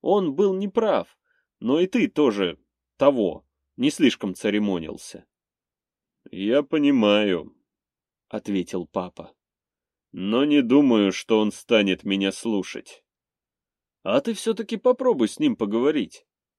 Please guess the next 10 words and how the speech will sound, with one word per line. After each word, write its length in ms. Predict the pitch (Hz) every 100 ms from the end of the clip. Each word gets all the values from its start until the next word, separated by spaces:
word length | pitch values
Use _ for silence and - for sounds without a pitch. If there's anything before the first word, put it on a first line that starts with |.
| _
Или, 320 | - 170 147 - _
знаешь, 480 | 117 180 220 107 -
напиши 400 | 139 262 240 226
ему 220 | 160 131
письмо. 560 | - 131 - 98 78 - _ _ _ _
Письмо 360 | 170 - 247
даже 280 | 214 139 139
лучше». 460 | 160 117 - - - _ _ _ _ _ _ _ _
«Я 280 | - 101 117
подумаю», 800 | 131 127 123 107 95 87 78